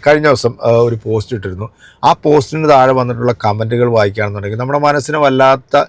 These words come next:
ഒരു സങ്കടം. കാരണം മമ്മൂക്ക എന്ന് പറയുന്ന ആ ഒരു നടന് വേണ്ടി ഇത്രയധികം കാത്തിരിക്കുന്ന, ആ, ആരാധകർ,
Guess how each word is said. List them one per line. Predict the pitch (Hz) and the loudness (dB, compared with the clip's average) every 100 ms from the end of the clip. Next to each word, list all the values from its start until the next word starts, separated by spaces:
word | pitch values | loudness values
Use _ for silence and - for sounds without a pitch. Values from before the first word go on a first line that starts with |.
| _ _ - | _ _ -4
ഒരു | 156 135 | -2 2
സങ്കടം. | 139 139 143 | 0 2 2
കാരണം | 143 151 156 | 2 0 -4
മമ്മൂക്ക | 147 147 135 160 156 | -6 -6 0 2 2
എന്ന് | 151 | 2
പറയുന്ന | 147 143 147 | 2 2 2
ആ | 147 | 0
ഒരു | 147 139 | 0 -2
നടന് | 127 123 127 135 131 | -2 0 -2 0 -2
വേണ്ടി | 127 127 131 _ _ _ 117 | -2 -4 -6 _ _ _ -10
ഇത്രയധികം | - 156 160 156 160 - | 0 4 4 2 -4 -2
കാത്തിരിക്കുന്ന, | 131 131 139 143 - 147 135 120 127 127 127 - _ _ _ 120 | 0 2 2 0 -2 0 0 -2 -2 0 -2 -6 _ _ _ -2
ആ, | 113 - 117 | -2 0 2
ആരാധകർ, | 123 127 135 139 127 120 | 4 6 4 4 2 0